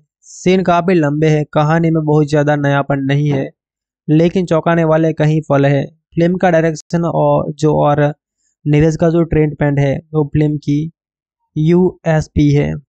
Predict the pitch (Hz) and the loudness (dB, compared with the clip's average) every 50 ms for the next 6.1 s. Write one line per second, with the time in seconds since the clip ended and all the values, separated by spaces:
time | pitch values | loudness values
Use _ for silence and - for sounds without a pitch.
0 | _ _ _ _ _ _ _ _ _ _ _ _ _ _ _ _ - - 156 156 | _ _ _ _ _ _ _ _ _ _ _ _ _ _ _ _ -10 -4 -2 0
1 | 156 156 175 170 - - 165 160 160 160 175 165 156 156 156 156 156 165 165 _ | 2 2 2 0 0 0 -2 0 2 2 0 0 0 0 0 0 0 -2 -6 _
2 | _ _ _ _ _ _ _ _ _ - 190 175 156 156 160 160 165 165 160 156 | _ _ _ _ _ _ _ _ _ -2 -2 0 2 2 2 2 2 2 2 2
3 | 156 143 139 - - _ _ _ _ _ _ _ _ _ _ _ - - 180 160 | 2 2 0 -2 -6 _ _ _ _ _ _ _ _ _ _ _ -4 -2 -2 -2
4 | - - 190 180 180 190 185 180 170 156 156 156 180 175 160 - - 165 160 160 | -2 -2 -2 0 0 0 0 0 0 0 0 0 -2 -4 -4 -2 -2 0 0 0
5 | 151 - _ - 175 170 156 156 180 170 156 156 143 - - - 160 156 147 143 | -2 -6 _ -6 -6 -4 -2 0 0 0 2 0 0 -2 -2 -2 0 0 0 0
6 | 139 | -2